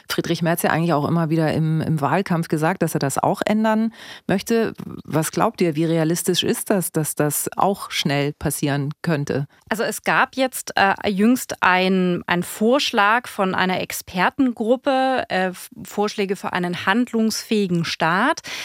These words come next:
Speaker 2: Also eine Gesamtreform sozusagen. Dreißig Vorschläge haben die gemacht. Da waren ein paar sehr, sehr gute dabei, die auch helfen könnten.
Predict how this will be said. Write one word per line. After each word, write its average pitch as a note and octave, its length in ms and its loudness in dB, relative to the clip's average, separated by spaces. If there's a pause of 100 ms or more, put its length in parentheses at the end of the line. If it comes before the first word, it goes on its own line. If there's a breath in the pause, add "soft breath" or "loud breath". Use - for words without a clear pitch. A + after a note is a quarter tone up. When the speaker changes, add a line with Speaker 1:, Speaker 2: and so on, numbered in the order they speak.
(220 loud breath)
Speaker 2:
Also B3 160 2
eine F3+ 240 0
Gesamtreform A3+ 960 2
sozusagen. G3+ 640 0
Dreißig F#3+ 420 0
Vorschläge A3 580 0
haben G#3+ 200 0
die A3 80 0
gemacht. G3+ 360 0
Da E3+ 120 -2
waren F3+ 160 2
ein F3+ 100 -2
paar F3 220 -2
sehr, F3+ 160 0
sehr F3+ 120 0
gute F#3 280 -4
dabei, D#3+ 400 2
die G#3 160 -2
auch - 160 -4
helfen F3+ 320 -2
könnten. A3 560 0